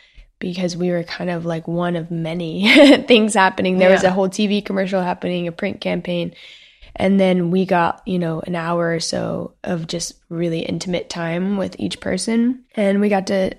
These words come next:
Speaker 1: ask them pretty in-depth, beautiful questions about gender and beauty and their relationship to their self. And yeah, just spending,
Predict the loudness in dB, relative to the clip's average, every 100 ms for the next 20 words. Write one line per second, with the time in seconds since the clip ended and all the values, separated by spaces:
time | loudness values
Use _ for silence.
0 | -4 -2 -2 0 0 0 -2 -6 -2 2
1 | 2 2 0 -2 -10 -4 -2 0 -2 -2
2 | -2 -2 -2 0 0 0 -2 -4 _ -8
3 | -2 0 0 0 0 -2 -2 -4 -4 -4
4 | -2 -2 -2 -4 -4 -4 -4 -4 -8 -8
5 | -6 -6 -6 -4 -4 -4 -2 -2 -4 -8
6 | _ -8 -4 -2 -2 -2 -4 -6 -4 -4
7 | -2 -4 -4 0 0 0 -2